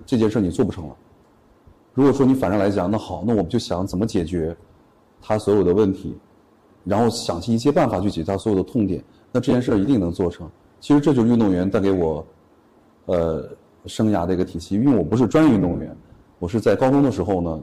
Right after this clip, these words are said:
被入选到了青年队。那么大概当时只有三个中学生，啊，然后经过了，呃，一些的训练，然后出国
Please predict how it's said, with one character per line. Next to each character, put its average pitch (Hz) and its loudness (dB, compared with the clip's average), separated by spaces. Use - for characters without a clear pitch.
被 98 0
入 117 2
选 85 -4
到 98 2
了 80 -2
青 - -4
年 87 -2
队。 87 -2
那 113 -4
么 92 0
大 104 0
概 104 2
当 113 -2
时 113 -2
只 104 -2
有 98 2
三 123 -2
个 107 -2
中 92 -4
学 87 -4
生， 82 -10
啊， 82 -6
然 95 -2
后 104 2
经 107 0
过 104 4
了， 90 2
呃， 87 0
一 90 -2
些 104 -2
的 92 0
训 95 -4
练， 98 -2
然 90 -4
后 92 -2
出 107 -4
国 95 2